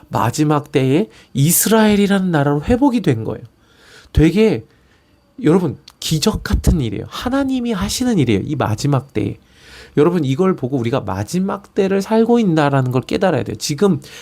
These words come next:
하나님이 하시는 일은 뭐냐면 플레로마, 장성한 아들들을 이방에서 일으키시는 일을 하나님이 하시는 거예요. <clears throat> 하나님의 영을 가진 자,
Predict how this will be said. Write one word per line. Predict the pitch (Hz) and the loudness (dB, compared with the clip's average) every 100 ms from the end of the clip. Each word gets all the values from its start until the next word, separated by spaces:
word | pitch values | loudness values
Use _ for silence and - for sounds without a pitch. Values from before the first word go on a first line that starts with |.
| - | -6
하나님이 | 214 208 214 208 | -2 2 2 2
하시는 | 185 185 185 | 2 0 2
일은 | 160 160 | 2 2
뭐냐면 | 135 104 110 110 185 165 - - _ - - - - - - | 2 0 0 0 0 0 -4 -16 _ -20 -20 -20 -20 -20 -8
플레로마, | - 262 254 247 175 117 98 _ _ _ _ - | 2 4 6 6 2 -2 -6 _ _ _ _ -14
장성한 | - 143 170 202 202 214 202 180 | -6 -4 -4 -4 -2 0 0 0
아들들을 | 104 113 147 160 139 165 | 0 2 4 4 4 0
이방에서 | 120 113 147 139 131 123 190 123 - _ _ _ _ _ | 0 -2 -2 -2 -4 0 0 -2 -8 _ _ _ _ _
일으키시는 | 165 208 247 - 233 220 202 180 | 2 2 2 -2 -4 -4 -2 -2
일을 | 131 123 | -2 -2
하나님이 | 147 156 135 117 | -2 -2 -2 0
하시는 | 123 - 139 | 0 -2 -4
거예요. | 113 - - - - - _ - _ - - - - - - - - | -4 -8 -10 -20 -20 -20 _ -20 _ -20 -20 -20 -20 -20 -20 -20 -10
<clears throat> | 180 - - 139 - - - - _ _ _ _ _ _ _ - - - - | -10 -2 0 0 -2 -8 -20 -20 _ _ _ _ _ _ _ -20 -20 -20 -8
하나님의 | - 185 190 185 139 | -2 2 2 2 2
영을 | 117 123 143 151 | 2 2 2 2
가진 | 117 - 120 - | 0 -6 -8 -12
자, | 95 | -14